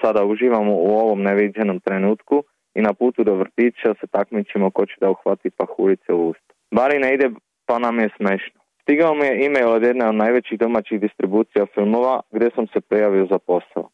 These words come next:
Nisu me primili, ali bi možda mogli da mi ponude nešto drugo. Zvuči odlično. U podne više nema snega. Došli su prijatelji koji žive van Praga da nas pozdrave. Imaju malog dečaka od sedam mjeseci.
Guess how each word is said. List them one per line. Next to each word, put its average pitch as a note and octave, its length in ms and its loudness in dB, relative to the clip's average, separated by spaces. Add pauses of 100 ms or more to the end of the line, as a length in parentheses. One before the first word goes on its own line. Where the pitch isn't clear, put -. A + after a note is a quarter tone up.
(200)
Nisu A#2 280 -2
me G2 140 0
primili, C3+ 540 -2 (180)
ali A2+ 120 0
bi A2+ 120 0
možda A#2 320 0
mogli A2+ 320 2
da G#2+ 100 0
mi G#2+ 120 2
ponude G2 500 0
nešto F#2 340 -4
drugo. F2 360 0 (200)
Zvuči G2+ 400 0
odlično. - 540 -4 (220)
U G2 60 0
podne C3+ 380 2
više C#3 260 0
nema B2 320 0
snega. G2+ 320 0 (280)
Došli A2+ 460 -2
su G2+ 80 -8
prijatelji A2+ 520 2
koji G#2+ 200 0
žive A2 240 2
van G2 180 0
Praga A2+ 360 0
da G#2 100 0
nas G#2 160 0 (100)
pozdrave. F#2+ 440 0 (280)
Imaju A2+ 300 2
malog G#2+ 280 0
dečaka G2+ 440 0
od F#2+ 160 -2
sedam G2 240 -2
mjeseci. E2+ 400 -6